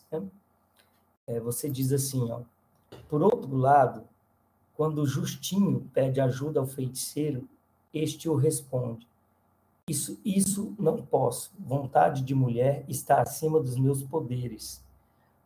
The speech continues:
Posso sim destinar castigo nos abusadores.'" E aí você entra dizendo assim,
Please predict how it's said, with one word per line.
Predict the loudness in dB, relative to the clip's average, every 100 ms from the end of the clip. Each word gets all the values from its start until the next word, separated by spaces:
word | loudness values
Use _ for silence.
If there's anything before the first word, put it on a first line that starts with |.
| _
Posso | 6 6 4 -4
sim | -4 0 2 2
destinar | 0 0 -2 -2 0 2 2 2 -2
castigo | -4 -4 -6 -4 -2
nos | 0 0 -4 0
abusadores.'" | 0 2 0 2 0 0 -4 -6 -10 -18 _ _ _ _ _ 2
E | 4
aí | 6
você | 2 -2 2
entra | 2 2 0
dizendo | -2 -2 0
assim, | -2 -4 -12